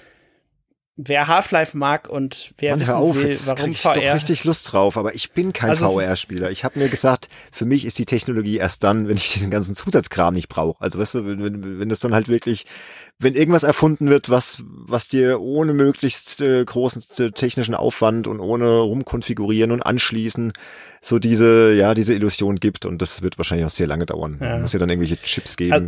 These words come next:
Speaker 2: keine Ahnung, <laughs> die, die hinter die Netzhaut steckst oder so, keine Ahnung.
Speaker 1: Also, also man muss dazu
Speaker 2: Ja.
Speaker 1: sagen, ähm, w-, wenn man es, äh, zum Beispiel mit einer Oculus Rift S spielt, die ja
Speaker 2: Ja.
Speaker 1: keine Sensoren mehr braucht, äh, die dann sozusagen,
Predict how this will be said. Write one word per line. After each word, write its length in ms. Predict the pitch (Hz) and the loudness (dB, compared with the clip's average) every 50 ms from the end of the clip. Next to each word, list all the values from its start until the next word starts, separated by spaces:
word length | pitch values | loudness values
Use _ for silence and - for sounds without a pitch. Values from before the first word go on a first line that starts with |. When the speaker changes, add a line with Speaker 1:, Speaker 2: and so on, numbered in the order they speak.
| 85 - | -6 -6
Speaker 2:
keine 180 | 98 98 90 | -6 -6 -4
Ahnung, 160 | - 95 92 82 - | -2 -2 -2 -2 -2
<laughs> 80 | - | -4
die, 60 | - 131 | -2 0
die 340 | - - 135 101 135 127 - 90 - - - - - - - - - | 2 2 2 2 2 0 -2 -6 -12 -12 -12 -10 -10 -12 -12 -16 -14
hinter 180 | - - 135 127 | -8 -4 -2 0
die 80 | 110 104 | 0 2
Netzhaut 400 | 101 110 - - - 92 95 - | 0 0 0 0 0 0 0 0
steckst 380 | - - - 92 - - - | -2 0 -2 -2 -2 -4 -8
oder 160 | - 101 98 | -4 -4 -4
so, 100 | 95 95 | -4 -4
keine 220 | 92 - 104 101 98 | -4 -4 -4 -4 -4
Ahnung. 100 | 82 - | -2 0
Speaker 1:
Also, 140 | - 151 - | 0 -2 0
also 180 | - 170 170 185 | -2 -2 -2 0
man 140 | 185 185 | 0 0
muss 160 | 185 214 240 - | 2 2 2 2
dazu 280 | - 214 - - 247 | 2 2 2 0 0
Speaker 2:
Ja. 20 | 240 | 2
Speaker 1:
sagen, 460 | 220 226 220 220 220 220 220 214 - - _ _ _ _ _ _ _ _ - | 2 4 4 2 2 0 -6 -8 -10 -14 _ _ _ _ _ _ _ _ -4
ähm, 200 | 175 175 175 165 | -4 -2 -2 -2
w-, 100 | 165 - 160 | -4 -2 0
wenn 160 | 170 185 214 | 0 2 2
man 160 | 226 214 208 | 2 0 0
es, 260 | 208 202 - - - - | -2 -2 -2 -4 -4 -2
äh, 180 | 180 170 170 | -2 -2 -2
zum 160 | - - 185 | -2 -4 -2
Beispiel 300 | 170 165 175 175 - 185 | -2 -2 -2 -2 -4 -6
mit 240 | 170 165 175 - _ | -4 -4 -4 -6 _
einer 420 | 151 151 151 147 143 143 - - - _ | -2 0 2 2 2 2 0 -4 -8 _
Oculus 480 | - 170 - - - 202 180 170 - 147 | -6 -6 -6 -4 -4 -4 -2 -2 -2 0
Rift 320 | 151 180 185 - - - | 0 -2 -2 -2 -8 -6
S 200 | 160 175 220 - | -4 -2 0 0
spielt, 520 | - - - - 214 220 226 233 226 - - | -2 -2 -2 -4 -2 -2 -2 -2 -2 -8 -14
die 220 | 151 - - 160 | -12 -12 -8 -2
ja 120 | 165 160 156 | -2 0 0
Speaker 2:
Ja. 120 | 202 185 | 2 2
Speaker 1:
keine 220 | 170 160 175 180 160 | 2 2 0 0 -2
Sensoren 540 | 147 151 151 147 143 139 147 165 180 202 | -2 -2 -2 0 0 2 2 2 2 0
mehr 120 | 202 190 185 | 0 -2 -2
braucht, 600 | - 170 160 165 165 196 156 - - - - - | -2 0 2 2 2 2 2 -2 -10 -12 -10 -6
äh, 180 | 165 147 147 147 151 | -2 -2 -2 -2 -4
die 240 | 147 151 151 156 | -8 -10 -10 -4
dann 260 | 147 151 147 143 143 139 | 0 0 2 2 0 -2
sozusagen, 640 | 147 156 156 - 156 151 147 143 143 143 139 135 | -4 -4 -4 -6 -4 0 0 0 2 0 -2 -6